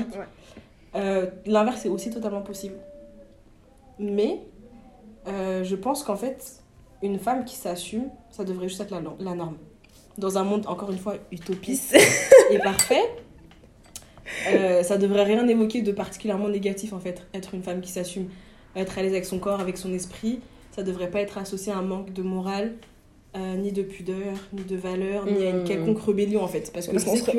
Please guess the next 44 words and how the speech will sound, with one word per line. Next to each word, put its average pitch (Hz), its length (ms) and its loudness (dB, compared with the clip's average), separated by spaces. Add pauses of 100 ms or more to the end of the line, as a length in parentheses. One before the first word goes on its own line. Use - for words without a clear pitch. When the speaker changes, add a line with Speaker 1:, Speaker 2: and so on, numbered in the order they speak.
Speaker 2:
que - 40 2
Speaker 1:
en 220 80 6
vrai, 302 140 0
on 359 40 0
se - 100 -6
rebelle. 202 280 -2
Enfin, 185 440 -2
Speaker 2:
beaucoup 226 320 4
associent 247 400 4
la, 214 180 10
le 214 80 6
féminisme 226 320 4
à 202 40 6
une 196 100 4
ré-, 196 180 2
à 196 80 0
une 202 100 2
rébellion, 208 360 4
alors 190 240 2
que 214 80 2
non, 254 160 4
c'est 226 100 0
totalement 214 380 4
normal, 220 360 4
en 202 60 0
fait, 214 140 0
de 190 100 2
Speaker 1:
on - 20 4
veut 208 120 4
Speaker 2:
vouloir 233 100 6
Speaker 1:
juste 190 100 2
Speaker 2:
des 202 60 6 (100)
droits. 226 140 8
Speaker 1:
rééquilibre 226 500 0
la, 180 420 4
Speaker 2:
Mhm. 180 40 2
Speaker 1:
la, 180 160 2 (100)
la 180 180 -2
barre, 208 260 -2 (220)
enfin, - 100 8 (120)
euh, 170 200 0 (340)
<laughs> 508 280 10
de - 60 10
l'humanité. 196 680 2